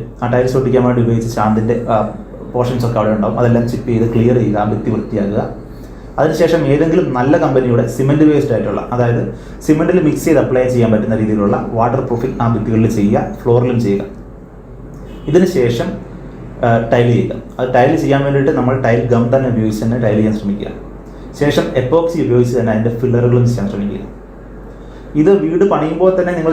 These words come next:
ചെയ്തു പോയി കഴിഞ്ഞാൽ പിന്നീട് നിങ്ങൾക്ക് വരുന്ന ഈ പ്രശ്നങ്ങളൊക്കെ നമുക്ക് അവോയ്ഡ് ചെയ്യാൻ സാധിക്കും. ചെറിയൊരു കോസ്റ്റ് ലാഭത്തിന് വേണ്ടിയിട്ട് നിങ്ങൾ ക്വാളിറ്റി കുറഞ്ഞ വർക്കുകൾ നിങ്ങളുടെ വീട്ടിൽ ചെയ്യാണ്ടിരിക്കുക. പിന്നീട് ഇത്തരം കാര്യങ്ങളെ പറ്റി ഓർത്ത് നമ്മൾ ദുഃഖിക്കേണ്ടി വരും. നിങ്ങളുടെ ഈർപ്പത്തിൻ്റെ ഉറവിടം ടോയ്ലറ്റോ അല്ലെങ്കിൽ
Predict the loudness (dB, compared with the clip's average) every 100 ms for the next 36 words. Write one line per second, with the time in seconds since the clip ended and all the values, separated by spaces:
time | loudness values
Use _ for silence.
0 | 0 0 2 2 2 2 0 0 2 2
1 | 2 2 0 0 0 2 2 4 2 0
2 | 0 -2 0 0 2 2 2 2 4 4
3 | 4 0 0 -2 -6 -8 -14 -18 -18 -16
4 | 0 2 4 4 2 0 0 0 0 0
5 | 0 -4 -2 0 0 0 -2 -2 0 0
6 | 0 2 2 2 2 0 -2 -2 0 0
7 | 0 -2 -2 -2 -2 -2 -2 -2 -2 -2
8 | -4 -8 -4 0 0 2 2 2 2 0
9 | 0 0 0 0 -2 -2 -4 -4 -6 -4
10 | -2 -2 -4 -8 -14 -20 -20 _ _ -20
11 | -8 -2 2 4 4 2 0 0 4 4
12 | 4 2 0 2 2 2 2 2 0 -10
13 | -14 -6 -2 2 2